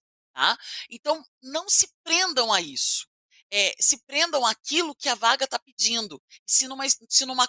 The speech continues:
quarta experiência, né, ah, da última pra quarta, você teve muito, é, as experiências que tá sendo solicitadas naquela divulgação, coloque. Não se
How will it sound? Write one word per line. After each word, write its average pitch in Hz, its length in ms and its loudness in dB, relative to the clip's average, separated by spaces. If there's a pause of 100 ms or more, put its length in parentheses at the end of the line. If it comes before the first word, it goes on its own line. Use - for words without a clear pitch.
(100)
quarta 339 460 -2
experiência, 226 800 0
né, 190 260 0 (420)
ah, 175 260 0
da 208 180 0
última 226 480 -2
pra - 180 -4
quarta, 233 560 -4 (340)
você 233 220 0
teve 233 300 -6
muito, 285 600 -10 (240)
é, 185 480 -2
as 220 140 0
experiências 226 640 0
que - 100 -4
tá 220 100 -8
sendo 262 280 2
solicitadas 208 580 -2
naquela 196 260 -2
divulgação, 233 640 0 (400)
coloque. 175 520 0 (360)
Não 240 140 -14
se - 180 2